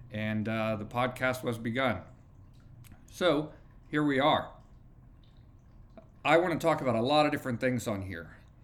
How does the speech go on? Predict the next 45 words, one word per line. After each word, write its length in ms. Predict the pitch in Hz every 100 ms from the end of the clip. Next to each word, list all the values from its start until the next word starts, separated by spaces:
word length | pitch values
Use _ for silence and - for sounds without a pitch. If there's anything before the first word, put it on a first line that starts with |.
| -
I 80 | 123
wanna 180 | 143 147
talk 320 | 135 135 127
about 240 | 123 110 104
the 80 | -
places, 680 | 143 151 147 139 120 - - -
the 80 | -
people, 600 | - 147 147 131 117 - - - - - - -
uh, 320 | 110 101 92 92 - -
the 80 | 107
environment, 640 | 95 120 139 139 135 127 - - -
all 260 | 135 160
of 100 | 156
these 200 | 135 123
things. 480 | - 135 107 - - 110 120
I 80 | 110
wanna 160 | 139 147
tell 180 | 156 147
the 120 | 143
stories 600 | - 170 170 170 165 160
of 180 | 120 113
these 240 | 131 143 131
streets 460 | - 156 180 -
that 160 | 143 131
we 160 | 143
all 180 | 143 135
walk 380 | 123 127 131 131
and 100 | 117
drive 320 | 120 123 123
on, 320 | 120 120 117 120 - - - - -
and 140 | 123
I 40 | 131
wanna 180 | 131 120
talk 260 | 156 156
to 60 | 143
the 60 | 127
people 320 | 139 135 123
who 160 | 120
are 140 | 120 107
shaping 460 | - 143 135 135
our 140 | 123 107
future 540 | 127 123 127 120 120 - - - -
or 280 | 127 135 135
who 160 | 151
have 400 | 123 123 117 -